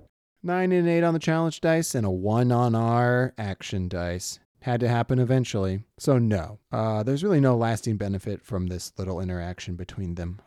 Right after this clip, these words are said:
I think Nakor is so drained he barely even registered it occurring. As Petra makes her way down to her bunk to relax,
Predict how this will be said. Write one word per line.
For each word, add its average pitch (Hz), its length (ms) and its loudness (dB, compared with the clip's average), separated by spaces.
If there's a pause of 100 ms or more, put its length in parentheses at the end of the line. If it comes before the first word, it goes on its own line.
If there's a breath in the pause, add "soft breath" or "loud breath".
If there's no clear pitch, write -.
(260)
I 127 120 0
think 127 200 -4
Nakor 123 380 -4
is 110 80 -6
so 123 240 0
drained 110 520 -4
he 104 100 -6
barely 104 460 -4
even 98 460 -4 (140)
registered 107 500 -4
it 107 140 -4
occurring. 90 520 -6 (460)
As - 80 -20
Petra 147 300 2
makes 131 240 2
her 131 80 2
way 120 160 2
down 113 260 0
to 104 120 -2
her 98 180 -4
bunk 95 400 -6
to 85 500 -10
relax, 92 560 -8